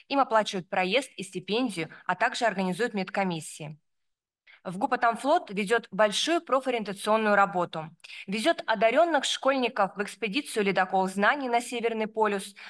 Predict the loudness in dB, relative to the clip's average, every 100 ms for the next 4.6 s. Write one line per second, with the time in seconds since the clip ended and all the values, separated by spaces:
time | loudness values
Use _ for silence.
0 | -6 -2 2 2 2 0 0 -2 -2 0
1 | 4 4 4 0 -2 -2 0 0 0 -2
2 | -4 -4 -2 -2 -4 -8 _ _ _ -2
3 | 2 4 4 2 -2 -4 0 0 0 2
4 | 2 2 0 0 -6 -8